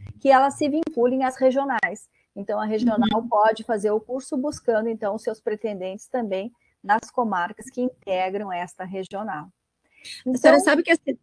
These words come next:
Speaker 2: essa ideia, até ele, ele, ele falando, essa ideia do, do virtual pra curso de preparação, ela é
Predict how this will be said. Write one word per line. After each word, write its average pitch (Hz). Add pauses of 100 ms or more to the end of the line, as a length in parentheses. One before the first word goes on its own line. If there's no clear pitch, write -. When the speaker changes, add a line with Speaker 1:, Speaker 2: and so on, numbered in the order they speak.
(160)
Speaker 2:
essa 254
ideia, 226
até 240
ele, 240
ele, 196
ele 202
falando, 214
essa 220
ideia 233
do, 208
do 196
virtual 202
pra 202
curso 277
de 233
preparação, 202
ela 233
é 226